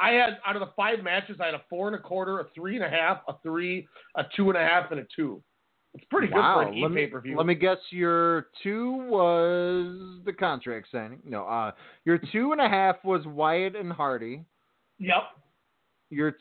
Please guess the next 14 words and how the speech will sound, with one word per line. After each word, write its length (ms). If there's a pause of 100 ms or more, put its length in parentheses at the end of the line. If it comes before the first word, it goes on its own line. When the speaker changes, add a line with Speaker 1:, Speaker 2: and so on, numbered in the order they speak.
Speaker 2:
two 260
was 680 (260)
the 520
tag 280
match. 320 (600)
Speaker 1:
Yep. 180 (1160)
Speaker 2:
What 160
was 120
your 120
next, 280 (300)
uh, 380 (280)
Speaker 1:
I 140
had 160
a 120